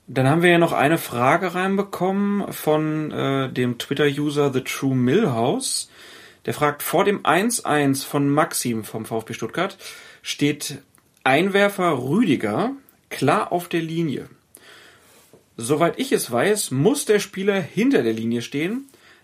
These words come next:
Darf das Tor gelten oder ist es eine Fehlentscheidung?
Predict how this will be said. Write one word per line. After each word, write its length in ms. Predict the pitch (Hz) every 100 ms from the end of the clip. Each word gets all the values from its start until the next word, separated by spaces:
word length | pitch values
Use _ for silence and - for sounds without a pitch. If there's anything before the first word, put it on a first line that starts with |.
| -
Darf 280 | 139 165 202
das 160 | 190
Tor 240 | - 151 135
gelten 340 | 127 170 -
oder 160 | 185 160
ist 200 | - -
es 100 | -
eine 220 | 143 147
Fehlentscheidung? 840 | - - 104 - - - - -